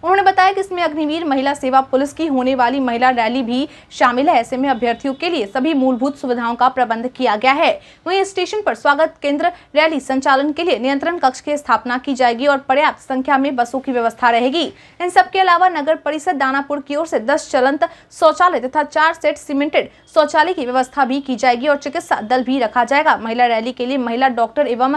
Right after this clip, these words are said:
नर्सिंग स्टाफ रहेंगे। इसके अलावा वाटर डिस्पेंसर एवं वाटर टैंकर की भी व्यवस्था की जाएगी। आपकी जानकारी के लिए बता दें कि दानापुर में होने वाले इस सेना भर्ती रैली में राज्य के सात जिलों के अभ्यर्थी भाग लेंगे,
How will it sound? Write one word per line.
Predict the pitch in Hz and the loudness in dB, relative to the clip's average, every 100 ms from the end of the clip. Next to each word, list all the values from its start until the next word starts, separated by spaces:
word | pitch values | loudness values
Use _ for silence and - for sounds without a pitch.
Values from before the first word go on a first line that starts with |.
| 285 - - | -6 -10 -4
नर्सिंग | 320 330 392 330 | -2 -2 -4 -4
स्टाफ | - 277 285 | 0 0 0
रहेंगे। | 262 269 302 | 0 0 0
इसके | 285 - | -4 -2
अलावा | 262 302 240 | 2 2 2
वाटर | 233 269 330 | 2 2 0
डिस्पेंसर | 262 262 - 269 277 294 - - 330 | -2 -2 -2 -4 0 -2 -4 -10 -4
एवं | 359 277 | 0 2
वाटर | 233 277 339 | 2 0 0
टैंकर | 320 254 262 277 | 0 0 0 -2
की | 269 | -2
भी | 240 285 | -2 0
व्यवस्था | 240 233 233 233 | 0 -2 -2 -4
की | 233 254 | -2 -2
जाएगी। | 254 269 311 | 0 2 0
आपकी | - 330 233 | -2 -2 0
जानकारी | 233 240 226 262 | -2 2 0 0
के | 269 | -2
लिए | 233 | -4
बता | 226 220 | -2 -2
दें | 262 | -2
कि | 262 | -4
दानापुर | 220 214 226 285 | -2 -2 0 -2
में | 311 - | -2 -2
होने | - 277 277 | -2 0 2
वाले | 247 285 | 2 2
इस | 262 - 311 - - | 0 -2 -4 -6 -10
सेना | 359 359 392 | -4 0 0
भर्ती | 330 285 330 | 0 -4 -2
रैली | 277 269 339 | 2 2 2
में | 269 190 | -4 0
राज्य | 262 262 | 0 0
के | 320 330 | -6 -10
सात | - 254 254 | -2 -2 0
जिलों | 226 262 311 | -2 -4 -2
के | 294 | -2
अभ्यर्थी | 240 240 233 269 | 0 0 -2 -4
भाग | 233 214 202 | -2 -2 2
लेंगे, | 254 330 311 | 2 2 0